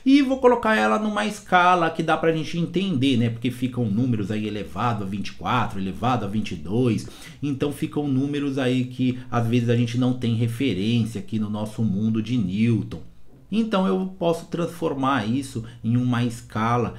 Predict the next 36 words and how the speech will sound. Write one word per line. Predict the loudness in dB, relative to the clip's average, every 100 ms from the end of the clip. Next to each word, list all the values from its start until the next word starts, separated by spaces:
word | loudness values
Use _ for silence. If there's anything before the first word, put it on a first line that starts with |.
| -16 -8
que | -4
seja | -2 0 2 2
um | 0
pouco | -2 -4 -2
mais | -2 0 0 -2
entendível | -4 -4 -4 -4 -2 -2 -2 0 -2
pra | -4 -6
gente, | -4 -6 -6
trazer | -4 -4 -2 -2
isso, | 0 0 -2
por | -6 -4
exemplo, | -2 -4 -6 -6
pra | -6
quilogramas, | -8 -4 -2 -2 -4 -4 0 0 0 -2 -4
né? | -4 -4 -6 -2
Comparar | 2 2 2 2
isso | -2 -2
com | -4 -4
forças | -4 -2 2 2 0 -6
que | -2
nós | 0 0
estamos | -4 -2 -2 -2
habituados | -4 -6 -6 -6 -6 -6 -8
aí | -6 -6 -6 -10 -10
a | -8
utilizar | -6 -6 -6 -4 -4 -4
no | -4
cotidiano, | -6 -8 -6 -4 -4 0 2 2 0 -6
ou |
sei | -4 -4
lá, | -2 -4 -4
seja | -6 -8 -4
na | -4
academia. | -4 -8 -6 -2 -2 -4 -4 0 0 -2
Vamos | -4 -6
comparar, | -4 -6 -4 -4 -4 -4 -8